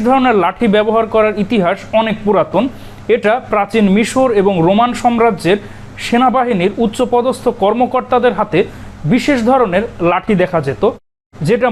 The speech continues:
মধ্যযুগীয় বিভিন্ন দেশের সেনাবাহিনীরাও এই বিশেষ ধরনের লাঠি ব্যবহার করত। পরবর্তীতে অষ্টাদশ এবং ঊনবিংশ শতাব্দীতে ব্রিটিশ আর্মি এবং ফ্রেঞ্চ আর্মির উচ্চপদস্থ কর্মকর্তারা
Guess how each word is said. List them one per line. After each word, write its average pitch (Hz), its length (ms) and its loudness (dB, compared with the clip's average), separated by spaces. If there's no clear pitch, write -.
মধ্যযুগীয় 233 680 2
বিভিন্ন 214 320 0
দেশের 220 400 0
সেনাবাহিনীরাও 233 680 2
এই 180 180 2
বিশেষ 254 220 2
ধরনের 247 380 2
লাঠি 202 300 0
ব্যবহার 190 280 2
করত। 147 240 -4
পরবর্তীতে 240 680 0
অষ্টাদশ 240 460 0
এবং 202 120 2
ঊনবিংশ 247 400 2
শতাব্দীতে 190 520 0
ব্রিটিশ 226 320 0
আর্মি 196 260 -4
এবং 185 120 0
ফ্রেঞ্চ 240 300 -2
আর্মির 208 300 0
উচ্চপদস্থ 247 640 -2
কর্মকর্তারা 220 680 0